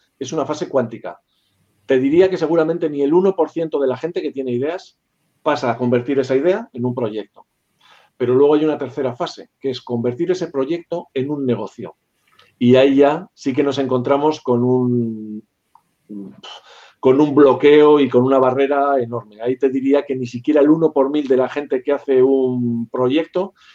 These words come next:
es capaz de convertirlo en un negocio, de, de, de generar dinero o de generar una empresa alrededor de ese producto o de ese servicio. Y la, la ventaja que tenemos ahora mismo con estas metodologías que,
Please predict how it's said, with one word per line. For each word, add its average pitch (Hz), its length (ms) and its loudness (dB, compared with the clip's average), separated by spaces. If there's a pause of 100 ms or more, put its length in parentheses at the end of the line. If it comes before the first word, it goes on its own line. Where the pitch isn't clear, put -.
(100)
es 139 140 -6
capaz 151 220 0
de 143 100 0
convertirlo 143 560 0
en 135 80 -2
un 135 100 -4
negocio, 107 460 -6 (440)
de, 120 260 2
de, 117 420 -2 (920)
de 127 160 0
generar 127 520 -2
dinero 151 720 0
o 117 100 -8
de 117 100 -4
generar 123 300 0
una 151 140 0
empresa 160 520 -2
alrededor 120 460 0
de 127 80 -2
ese 127 200 -4
producto 135 520 0
o 117 200 2
de 113 80 -2
ese 120 180 -8
servicio. 107 460 -12 (720)
Y 131 200 -2
la, 110 320 2 (240)
la 107 180 -12
ventaja 120 380 -6
que 143 80 -2
tenemos 139 320 -2
ahora 143 160 0
mismo 151 260 -4
con 110 80 -10
estas 120 240 -8
metodologías 131 960 2
que, 101 760 -10